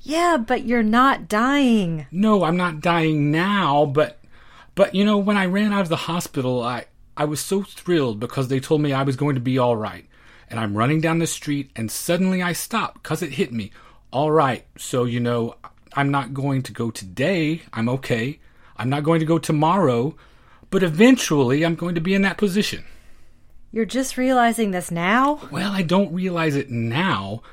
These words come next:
Speaker 2: I know it all the time, but, but I managed to stick it in the back of my mind because it's a very horrible thing to think about.
Speaker 1: Yeah.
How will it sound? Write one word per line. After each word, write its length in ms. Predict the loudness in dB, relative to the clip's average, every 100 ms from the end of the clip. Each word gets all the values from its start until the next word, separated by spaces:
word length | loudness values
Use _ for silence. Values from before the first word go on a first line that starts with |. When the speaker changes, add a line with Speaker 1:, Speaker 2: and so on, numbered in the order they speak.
| -18 -4
Speaker 2:
I 80 | 2
know 180 | 4 4
it 60 |
all 120 | 4
the 100 | 2
time, 600 | -2 -6 -4 0 2 2
but, 220 | 0 -4 -10 -20 -20 -20 -12
but 100 | -4
I 80 | -2
managed 300 | 0 0 -2
to 80 | -4
stick 420 | -6 -6 -4 -4
it 60 | -2
in 80 | -2
the 40 |
back 280 | -2 -4 -2
of 80 | -2
my 120 | 0
mind 600 | 2 2 0 -4 -14 -20 -20 -20 _ _ -20 -14
because 260 | -6 0 2
it's 140 | 4
a 40 | 4
very 300 | 4 2 2
horrible 580 | 0 -2 0 2 2
thing 380 | 0 2 2 2
to 220 | 0 -8 -10 -20 -8
think 260 | -2 0
about. 360 | 0 -2 -4 -8 -20 -18 -18 -18 -18
Speaker 1:
Yeah. 380 | -12 -10 -10 -10